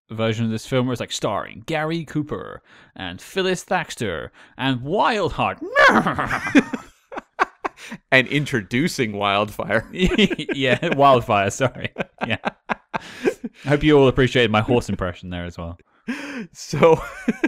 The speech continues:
Speaker 2: <laughs> this movie, um, made four point nine million that year, so it was a decent hit, 'cause its budget back in those days probably would have been, like, one million?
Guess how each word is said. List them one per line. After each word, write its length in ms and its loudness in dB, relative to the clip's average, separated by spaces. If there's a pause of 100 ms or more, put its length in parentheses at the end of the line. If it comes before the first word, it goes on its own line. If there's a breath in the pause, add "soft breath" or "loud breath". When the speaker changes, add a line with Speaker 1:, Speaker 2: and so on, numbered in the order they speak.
(120)
Speaker 2:
<laughs> 540 -8
this 300 -2
movie, 540 2
um, 600 0
made 260 2
four 240 -4
point 340 -4
nine 280 -2
million 320 -2
that 180 -2
year, 240 -2
so 160 -6
it 60 -6
was 120 -4
a 160 -2 (240)
decent 380 -4
hit, 340 -2 (260 soft breath)
'cause 140 -6
its 140 -6
budget 420 2
back 220 -4
in 60 -10
those 160 -2
days 180 -2
probably 220 -2
would 80 -2
have 60 -4
been, 80 -4
like, 180 -6 (220)
one 340 -8
million? 440 -8